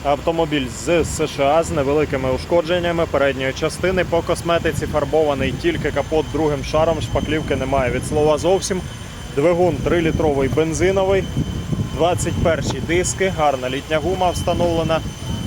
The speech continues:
повний привід, автоматична коробка передач, пневмопідвізка, красивий білий колір, комбінований з чорним.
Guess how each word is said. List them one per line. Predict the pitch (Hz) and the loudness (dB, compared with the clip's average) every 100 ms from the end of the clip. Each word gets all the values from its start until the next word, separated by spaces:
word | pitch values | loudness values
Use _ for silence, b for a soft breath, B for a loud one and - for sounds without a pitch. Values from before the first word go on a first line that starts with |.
| - | -4
повний | 160 170 160 160 | 2 2 2 -2
привід, | 147 170 190 190 | 0 2 4 2
автоматична | 175 135 139 139 147 - 143 | 0 0 -2 -2 -2 -4 -4
коробка | 147 143 - 147 | -2 -2 -2 -2
передач, | 156 147 147 175 - | 0 2 2 2 0
пневмопідвізка, | - 151 151 143 131 139 135 175 185 - 180 - - - - - - - - - | -2 -2 -2 0 -2 -2 -2 -2 -2 0 -2 -2 -2 -2 -2 -4 -4 -4 -4 -2
красивий | 143 147 170 151 135 | -2 0 0 0 0
білий | 127 147 139 - | -2 -2 -2 -2
колір, | 180 196 208 165 | 0 2 2 0
комбінований | 165 143 143 147 139 127 127 | -2 -4 -4 -2 0 0 -2
з | - - - | -4 -4 0
чорним. | 185 185 180 | 0 2 0